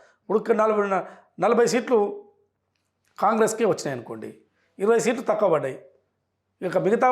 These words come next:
ముప్పై సీట్లన్నీ బీజేపీ, టీఆర్ఎస్ చేతిలో ఉన్నట్టే కదా, వాళ్ళిద్దరే కలవచ్చు. బీజేపీ అధికారంలోకి రాణిస్తుందా?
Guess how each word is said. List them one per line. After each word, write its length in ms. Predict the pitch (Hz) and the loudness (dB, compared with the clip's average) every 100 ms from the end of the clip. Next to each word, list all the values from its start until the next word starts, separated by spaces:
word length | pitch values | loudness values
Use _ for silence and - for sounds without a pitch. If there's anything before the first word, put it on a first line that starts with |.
| 240 | 2
ముప్పై 220 | 208 - 208 | 0 0 0
సీట్లన్నీ 360 | 226 220 240 233 208 | 0 0 2 2 0
బీజేపీ, 340 | 220 240 240 220 | 2 2 0 2
టీఆర్ఎస్ 280 | 220 226 220 | 4 4 2
చేతిలో 200 | 220 214 214 | 0 2 0
ఉన్నట్టే 240 | 214 220 | 0 0
కదా, 120 | 202 214 - - - - - | -2 -4 -12 -20 -20 -4 0
వాళ్ళిద్దరే 360 | 240 262 254 240 | 2 4 2 4
కలవచ్చు. 360 | 214 202 190 - _ _ _ _ _ _ _ _ _ _ 254 143 123 127 - _ _ _ - 135 | 2 2 0 -10 _ _ _ _ _ _ _ _ _ _ -10 -6 -4 -6 -12 _ _ _ -12 -2
బీజేపీ 360 | 196 254 247 262 233 | 0 2 2 4 4
అధికారంలోకి 520 | 226 240 240 214 202 196 | 4 2 2 2 4 2
రాణిస్తుందా? 360 | 214 202 240 | 2 -2 -4